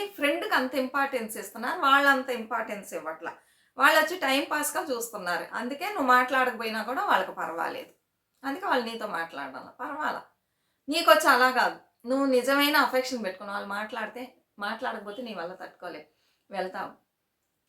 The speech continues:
అబ్బా అబ్బా అంటారు కదండి అప్పట్లో, "బా మాట్లాడబ్బా, ఎందుకు మాట్లాడడంలా,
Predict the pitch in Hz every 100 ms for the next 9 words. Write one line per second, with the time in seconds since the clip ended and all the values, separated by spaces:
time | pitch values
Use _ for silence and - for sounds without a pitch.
0 | _ 202 196 247 247 190 226 196 185 180
1 | 175 170 175 180 160 196 196 214 - _
2 | _ _ 190 180 175 165 165 170 196 185
3 | 180 175 180 180 _ 190 196 220 220 190
4 | 185 208 202 190 180 180